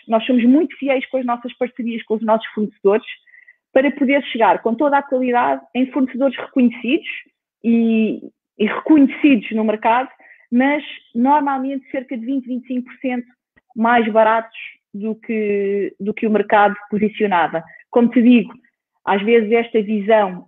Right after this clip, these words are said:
é um pouco discutível, não foi muito bem aceito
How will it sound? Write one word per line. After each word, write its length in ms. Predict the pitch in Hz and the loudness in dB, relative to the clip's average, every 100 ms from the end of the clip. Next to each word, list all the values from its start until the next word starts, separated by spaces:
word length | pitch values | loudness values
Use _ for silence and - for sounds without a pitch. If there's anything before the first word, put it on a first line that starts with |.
| - | -8
é 100 | 196 | -6
um 120 | 196 | -6
pouco 260 | - 190 - | -4 -4 -4
discutível, 680 | - - 208 220 208 233 277 - | -14 -12 -6 -4 0 0 0 0
não 220 | 226 220 | 2 2
foi 240 | 233 214 | 4 4
muito 320 | 214 220 240 208 | 4 2 0 0
bem 220 | 214 208 | -2 -4
aceito 360 | 208 220 202 | -4 -2 -2